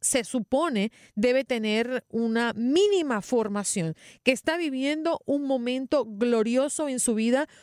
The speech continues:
porque como ustedes saben, llegar al béisbol de las Grandes Ligas no es tarea fácil, y mucho menos para un venezolano que le cuesta tanto alimentarse, que le cuesta tanto llegar a los entrenamientos, que le cuesta tanto, al menos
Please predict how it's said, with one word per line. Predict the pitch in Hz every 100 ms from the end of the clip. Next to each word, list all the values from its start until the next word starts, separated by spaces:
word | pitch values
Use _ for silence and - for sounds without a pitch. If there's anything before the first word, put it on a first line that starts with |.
| _
porque | - 220 220
como | 202 202
ustedes | - 233 254
saben, | 262 254 254
llegar | 214 202 339 226
al |
béisbol | 185 170 190
de | 190
las | 196
Grandes | 190 185 190
Ligas | 185 180 208 - _ _
no | 175 165 156
es | 269
tarea | - 147 156
fácil, | 151 - 147 - 135 - - 220
y |
mucho | 294 381 - 302
menos | 240 233 359 - _ _ _
para | 285 208 185
un | 165 147
venezolano | 147 180 240 302 311 440 262 - - _
que | 226
le | 214
cuesta | - 240 247 262 220 _ _ _
tanto | - 339 285 220 170 147 - _
alimentarse, | 220 240 233 220 208 247 220 - 208
que | 214
le | 208
cuesta | 254 247 262
tanto | - 285 269 254
llegar | 220 208
a | 220
los | 226
entrenamientos, | 208 220 202 202 220 214 214 196
que | 240
le | 214
cuesta | - 262 277 - 285 -
tanto, | 269 254 254 226 233 - _ _
al | - 185 190
menos | 196 269 285 240 226